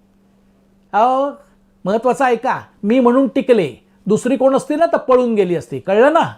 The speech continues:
हा, त्याच्या, त्या आईला ज-, घरच्यापासून सुटका म्हणून मी बाहेर हे चाळे करतो.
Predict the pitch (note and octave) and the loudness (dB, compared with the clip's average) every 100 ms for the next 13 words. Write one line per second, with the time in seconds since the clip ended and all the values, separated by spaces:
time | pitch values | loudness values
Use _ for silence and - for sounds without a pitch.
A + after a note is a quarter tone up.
0 | _ _ _ F3 G#3 G#3 F3 D3 D3 A2+ | _ _ _ -6 -6 -6 -10 -12 -12 -18
1 | - _ _ _ _ _ _ - F3+ F#3+ | -20 _ _ _ _ _ _ -6 -4 -2
2 | G#3+ F3+ F3+ C#3 E3 D#3+ A#3+ A3 A3 A#3+ | 0 0 -2 -4 -6 -2 -2 0 -2 -4
3 | - A3+ - B3+ A#3 A#3+ C4 G#3 A3+ B3 | -2 -2 -2 -2 0 -2 0 0 2 2
4 | A3+ B3+ A#3 F#3+ F#3+ E3+ D3 A2+ | 2 2 0 0 -2 -4 -6 -8